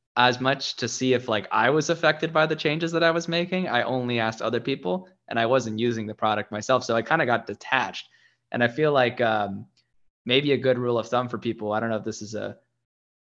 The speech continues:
recommendation of yours or not, but it's to just actually use the product that they're making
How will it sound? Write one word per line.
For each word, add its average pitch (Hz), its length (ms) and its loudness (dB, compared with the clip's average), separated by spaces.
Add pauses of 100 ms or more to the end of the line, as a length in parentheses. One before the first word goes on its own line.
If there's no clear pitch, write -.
(160)
recommendation 110 680 -2
of 104 80 -10
yours 104 200 -4
or 104 40 -6
not, 110 300 0
but 113 100 0
it's 113 140 -2
to 123 100 -4
just 127 180 -4
actually 127 400 0
use 113 380 -2
the 117 100 -12
product 104 440 -2
that 95 100 -18
they're 98 100 -4
making 101 560 -4